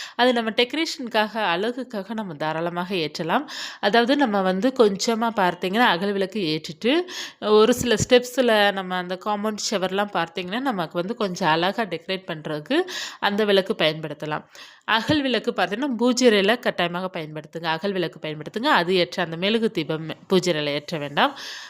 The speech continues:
அகல் தீபம் பயன்படுத்துங்க. நிலைவாசல் மெயின் இருக்கு பார்த்தீங்களா, நம்மளுடைய கதவு இருக்கு இல்லையா, அங்கனுக்குள்ள வலது பக்கமும் இடது பக்கமும் அகல் விளக்கு பயன்படுத்திக்கோங்க.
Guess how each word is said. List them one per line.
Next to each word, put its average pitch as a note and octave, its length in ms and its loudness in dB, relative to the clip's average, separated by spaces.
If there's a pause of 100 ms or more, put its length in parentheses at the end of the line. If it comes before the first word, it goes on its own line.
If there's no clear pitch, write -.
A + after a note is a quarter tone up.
அகல் B3 320 2
தீபம் G#3+ 340 -2
பயன்படுத்துங்க. D#3+ 600 -4 (220)
நிலைவாசல் A#3+ 760 2 (100)
மெயின் G#3 440 0
இருக்கு D#3+ 200 -6
பார்த்தீங்களா, F3+ 380 -6
நம்மளுடைய F3 400 0 (560)
கதவு A3+ 360 4
இருக்கு F3+ 240 -2
இல்லையா, B3 220 2 (140)
அங்கனுக்குள்ள A3+ 800 -2 (340)
வலது G3+ 360 0
பக்கமும் A#3+ 420 -8
இடது G3 200 -8
பக்கமும் A#3+ 420 -2
அகல் G3 260 -2
விளக்கு E3+ 280 -2
பயன்படுத்திக்கோங்க. D#3+ 760 -10